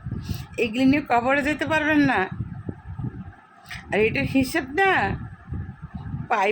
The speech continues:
পাই, পাই, পাই করে দিতে হবে। তা আমি কখনো ভোগ করব না, ভোগ আপনারাই করবেন, আর হিসেবটা আপনারাই দিবেন, আমি কখনো দিব না।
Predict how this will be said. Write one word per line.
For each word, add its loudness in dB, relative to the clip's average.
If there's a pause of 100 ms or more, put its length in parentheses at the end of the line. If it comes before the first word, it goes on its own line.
পাই, 2
পাই, 2 (100)
পাই 0
করে 0
দিতে 0
হবে। 2 (2000)
তা 0
আমি 2
কখনো 2
ভোগ 2
করব 4
না, 2 (1200)
ভোগ 4
আপনারাই 2
করবেন, 0 (800)
আর -2
হিসেবটা 0
আপনারাই 2
দিবেন, 2 (280)
আমি 0
কখনো 2
দিব 0
না। 2